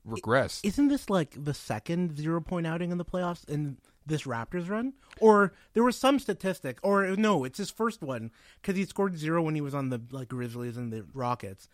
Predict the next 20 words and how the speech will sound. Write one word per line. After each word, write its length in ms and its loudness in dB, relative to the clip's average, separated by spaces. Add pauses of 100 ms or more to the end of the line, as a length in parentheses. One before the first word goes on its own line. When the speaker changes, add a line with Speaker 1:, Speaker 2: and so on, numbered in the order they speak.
(240)
Speaker 2:
But 120 -6
the 60 0
Speaker 1:
Okay. 80 0
Speaker 2:
first 200 2
time 180 2
he 60 0
scored 280 -4
nothing 300 -2
in 80 -4
a 40 -4
playoff 360 -6
game. 260 -12 (1200)
I 120 4
don't 140 6
know 160 8
if 100 2
I 100 6
saw 200 -2
this 160 -6
coming. 340 -14